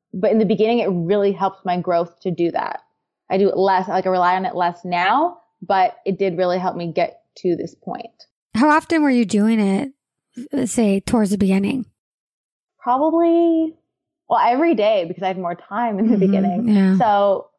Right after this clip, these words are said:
Speaker 1: it was definitely multiple videos every single day.
Speaker 2: Yeah,
Speaker 1: Multiple,
Speaker 2: that's
Speaker 1: multiple videos.
Speaker 2: that's good. I mean, that's, that's a good tip. Uh, what is
Speaker 1: And that's how I made friends, right?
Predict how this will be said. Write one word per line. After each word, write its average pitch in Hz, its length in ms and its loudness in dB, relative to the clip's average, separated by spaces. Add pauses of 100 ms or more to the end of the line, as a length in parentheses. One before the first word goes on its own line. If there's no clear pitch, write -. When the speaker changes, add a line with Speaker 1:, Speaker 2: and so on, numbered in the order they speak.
(240)
Speaker 1:
it 208 60 -2
was 208 100 0
definitely 233 380 0
multiple 196 400 0
videos 180 380 0
every 175 220 -2
single 175 280 -8
day. 175 360 0 (400)
Speaker 2:
Yeah, 220 320 0 (140)
Speaker 1:
Multiple, - 20 -16
Speaker 2:
that's - 280 -2
Speaker 1:
multiple 180 400 -6
videos. 107 560 -4 (100)
Speaker 2:
that's 285 220 -4
good. 226 400 0 (220)
I 240 80 0
mean, 226 120 2
that's, 233 220 -2
that's 226 220 -2
a 240 40 -2
good 214 200 -2
tip. - 340 -2 (460)
Uh, 269 220 0
what 277 260 0
is 440 60 4
Speaker 1:
And 269 80 4
that's 269 180 0
how 285 140 0
I 269 80 0
made 269 220 0
friends, 269 640 -8
right? 269 220 -6